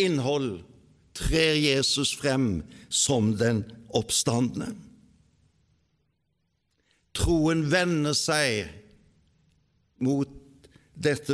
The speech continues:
frelsesbudskapet som påsken presenterer for oss.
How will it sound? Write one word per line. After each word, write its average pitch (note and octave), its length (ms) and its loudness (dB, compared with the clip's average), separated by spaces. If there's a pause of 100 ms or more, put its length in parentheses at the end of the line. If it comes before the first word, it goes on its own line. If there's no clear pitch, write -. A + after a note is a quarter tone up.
frelsesbudskapet B2+ 1600 -2
som B2+ 240 0 (240)
påsken B2+ 640 0
presenterer A#2 800 0
for A#2 320 0
oss. A2+ 200 -4